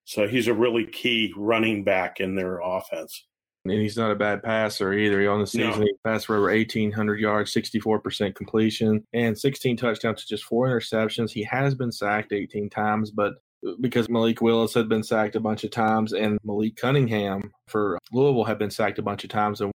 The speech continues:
Speaker 2: we aren't getting to these guys nearly enough. I know they're athletic guys, but as we all know with athletic passers, they're sometimes prone to get sacked more because they're going s-,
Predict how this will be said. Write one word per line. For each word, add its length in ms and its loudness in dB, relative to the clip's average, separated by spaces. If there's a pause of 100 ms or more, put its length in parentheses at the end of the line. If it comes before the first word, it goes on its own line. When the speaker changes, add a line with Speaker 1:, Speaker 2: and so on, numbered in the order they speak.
(140)
Speaker 2:
we 80 2
aren't 220 0
getting 260 2
to 80 -2
these 220 0
guys 280 0
nearly 320 2
enough. 360 0
I 60 0
know 200 4
they're 160 4
athletic 480 -2
guys, 220 2
but 100 4
as 140 2
we 120 2
all 300 2
know 180 2
with 140 4
athletic 480 0
passers, 360 -2
they're 100 -4
sometimes 500 -2
prone 280 0
to 40 -6
get 160 -6
sacked 380 -2
more 180 -6
because 400 -2 (140)
they're 220 2 (120)
going 220 4
s-, 180 -6